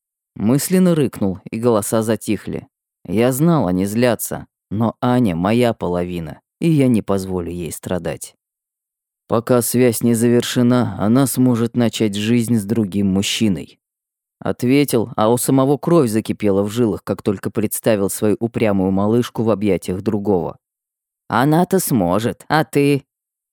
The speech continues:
печально усмехнулась женщина. «А я справлюсь». «Справится он. Святые боги, дайте этому оборотню просветление.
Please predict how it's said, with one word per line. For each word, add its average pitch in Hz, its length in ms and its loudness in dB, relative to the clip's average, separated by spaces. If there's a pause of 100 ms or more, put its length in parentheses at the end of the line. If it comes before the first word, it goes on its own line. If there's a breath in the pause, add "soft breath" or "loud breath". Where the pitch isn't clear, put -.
печально 110 480 0
усмехнулась 101 640 0
женщина. 90 640 -6 (540)
«А 90 160 0
я 143 180 4
справлюсь». 95 680 -4 (480)
«Справится 98 760 -2
он. 90 260 -4 (360)
Святые 117 600 -2
боги, 95 340 -2
дайте 190 420 2
этому 135 440 2
оборотню 123 480 2
просветление. 120 840 0